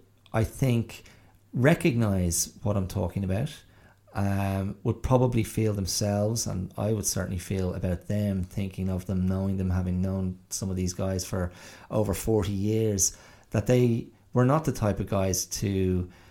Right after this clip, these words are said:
uh, to behave in a misogynistic way, to, to indulge in any of that sort of behavior.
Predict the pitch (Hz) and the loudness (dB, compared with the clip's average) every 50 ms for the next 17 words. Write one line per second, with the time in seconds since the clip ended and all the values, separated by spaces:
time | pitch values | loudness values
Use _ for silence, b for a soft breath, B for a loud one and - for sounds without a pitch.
0 | B B B B - - 98 95 92 92 90 90 90 - - - _ _ - _ | B B B B -6 -4 -2 0 0 0 0 -2 -4 -6 -10 -20 _ _ -20 _
1 | _ _ _ _ _ _ _ _ _ - 156 - 151 185 - - _ _ _ _ | _ _ _ _ _ _ _ _ _ -20 -18 -16 -16 -16 -16 -18 _ _ _ _
2 | _ _ _ _ _ - - 113 110 110 110 110 110 110 107 107 107 104 104 104 | _ _ _ _ _ -4 0 0 2 2 2 2 0 0 0 -2 -2 -2 -2 -2
3 | 104 101 - - - - - - 175 135 113 104 95 95 101 110 113 113 117 117 | -4 -4 -6 -8 -12 -16 -14 -8 -4 -2 0 0 0 2 2 2 4 4 4 4
4 | 110 95 85 78 - - - - - _ _ _ - 95 95 95 95 95 92 92 | 2 0 -2 -4 -8 -14 -16 -20 -20 _ _ _ -2 0 0 2 2 2 0 0
5 | 92 - 110 104 95 - - 101 95 92 98 92 92 87 - - 95 87 - 95 | -2 -2 -2 0 0 0 0 0 0 0 0 0 0 -2 -2 -4 -6 -4 -2 -2
6 | 92 95 92 92 90 - b b b b b b b b b b _ - - - | -2 0 -2 -2 -4 -6 b b b b b b b b b b _ -12 -4 -2
7 | 110 101 101 101 98 95 95 95 92 90 90 b b b b b b b b b | 0 2 2 2 0 0 0 0 0 -2 -4 b b b b b b b b b
8 | b _ _ - 113 113 107 107 117 110 117 113 110 110 104 104 101 - 113 110 | b _ _ -2 -2 0 0 0 2 2 4 4 4 2 2 0 -2 0 0 0
9 | 120 131 123 104 101 95 92 - - 107 98 90 92 87 80 - - - - 101 | 2 2 2 2 2 0 0 -2 -2 0 0 2 0 0 -2 -4 -10 -4 -2 0
10 | 92 85 85 90 95 104 107 107 101 101 85 62 - - | 2 2 2 2 2 2 2 0 0 0 -2 -4 -4 -8